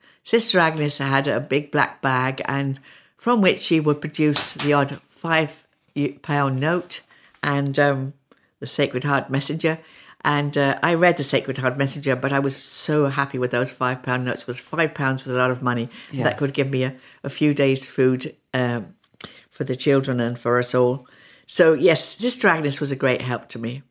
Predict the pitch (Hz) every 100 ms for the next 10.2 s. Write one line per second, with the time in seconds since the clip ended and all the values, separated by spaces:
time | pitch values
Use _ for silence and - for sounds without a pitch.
0 | _ _ - 254 254 247 226 233 285 330
1 | 208 175 - 269 185 170 156 156 247 185
2 | - 196 185 - - - - - 202 -
3 | - 156 - - - - 147 139 175 175
4 | 127 131 - 185 180 131 - 139 147 196
5 | 160 143 131 127 - 147 - 139 135 131
6 | 95 - 131 - - 143 - 135 117 131
7 | 175 170 160 139 127 127 135 - 139 -
8 | 131 123 120 107 - - - - 131 143
9 | 151 185 196 185 - 151 156 147 139 135
10 | 131